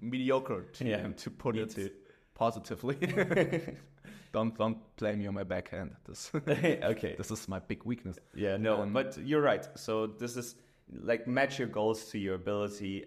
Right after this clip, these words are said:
Speaker 2: and slightly above, like, try to push yourself, but not overdo it. Like,
Speaker 1: Mm-hmm.
Speaker 2: don't Serena Williams it
Speaker 1: <laughs> Don't
Speaker 2: and
Speaker 1: Serena
Speaker 2: don't
Speaker 1: Williams.
Speaker 2: two-year-old boy it. Um, I think for me, the three thirty is ambitious,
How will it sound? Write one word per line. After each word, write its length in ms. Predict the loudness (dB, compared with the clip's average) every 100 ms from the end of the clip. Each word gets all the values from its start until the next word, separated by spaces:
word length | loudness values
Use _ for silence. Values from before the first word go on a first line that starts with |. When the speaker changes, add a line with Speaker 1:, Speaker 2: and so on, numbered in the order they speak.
| -4
Speaker 2:
and 600 | -2 0 0 -2 -6 -12 -20 _ _
slightly 440 | -10 2 4 4 0
above, 360 | 4 4 4 -4 -4
like, 240 | -2 -2
try 200 | -2 0
to 120 | 0 -4
push 260 | -8 -6
yourself, 360 | -6 -4 -4 -2
but 160 | -2
not 380 | 0 2 2 -2 -14 -20 -20 -20 _
overdo 460 | -2 0 -2 0 4
it. 220 | 4 2 -10 _ _ _ -8
Like, 180 | -4 -4
Speaker 1:
Mm-hmm. 180 | -6 -12 -2
Speaker 2:
don't 240 | 2 4 2
Serena 440 | -2 0 2 2 2
Williams 440 | 2 2 0 0
it 260 | -2 -2 -10 -20
Speaker 1:
<laughs> 100 | -16
Don't 140 | -12
Speaker 2:
and 100 | -6
Speaker 1:
Serena 260 | 0 2 4
Speaker 2:
don't 300 | 6 6 4
Speaker 1:
Williams. 260 | 2 2
Speaker 2:
two-year-old 380 | 4 6 6 2
boy 220 | 2 2
it. 280 | 2 0 -6 -6
Um, 460 | -2 0 0 -2 -6 _ _ _ _ -2
I 120 | 0
think 260 | 2 0
for 160 | 2 2
me, 180 | 4 4
the 140 | 2
three 280 | 0 0 -4
thirty 400 | 0 0 0 -2
is 260 | -4 -6 -10 -10 -10 -18 _
ambitious, 600 | -4 0 0 0 -4 -8